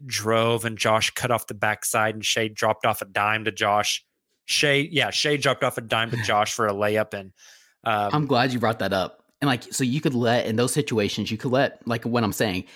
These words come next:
Speaker 2: you can let Josh bring up the ball, be the main facilitator, drop it off to Shai, and then you have Josh, like, typically, I've noticed him, uh, flashing in the lane, like, at, at cutting to the basket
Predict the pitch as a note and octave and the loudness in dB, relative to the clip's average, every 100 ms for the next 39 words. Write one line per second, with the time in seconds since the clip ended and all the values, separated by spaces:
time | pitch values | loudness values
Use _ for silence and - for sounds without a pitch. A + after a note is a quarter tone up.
0 | - _ A#2+ C3 G#2 A2 A2+ - G#2 G#2 | -20 _ -4 -2 0 2 0 -2 -2 0
1 | G2 - - _ F2+ - G#2+ G2 F#2 G2 | 0 -2 -8 _ -20 -6 -2 -2 -4 -4
2 | F2+ F2 - A2+ G2 - - G#2 - - | -4 -4 -4 -4 -4 -6 -6 -6 -6 -4
3 | G2 - F#2+ F#2 A2 G#2+ G#2+ G2 - - | -4 -2 -2 0 0 2 2 -2 -4 -6
4 | - G2 F#2 F2 - - - G2+ G#2+ G2 | 0 0 0 -4 -12 -20 -12 -6 -4 -2
5 | A2 F2+ - G2+ G#2 A2+ G2+ F#3 C4 - | -4 -4 -2 0 0 0 -2 -4 -4 -2
6 | G#2+ G#2+ - - - - C3 D#3+ E3 - | -4 -4 -14 -18 -6 -2 2 2 2 2
7 | C#3+ B2 A2+ G#2 - G#2 F#2+ - - A2 | 2 2 0 -4 -4 -2 -2 -4 0 0
8 | A#2 A#2 G#2+ G2 G2+ G#2+ G2 D#2+ - _ | 2 0 0 -2 -2 -2 -4 -6 -10 _
9 | _ - G2 F2+ - F#2+ - A#2 G#2+ G2+ | _ -10 -8 -6 -8 -10 -4 -2 -2 -4
10 | F#2+ G2 G2+ - F#2+ | -2 0 0 -2 -6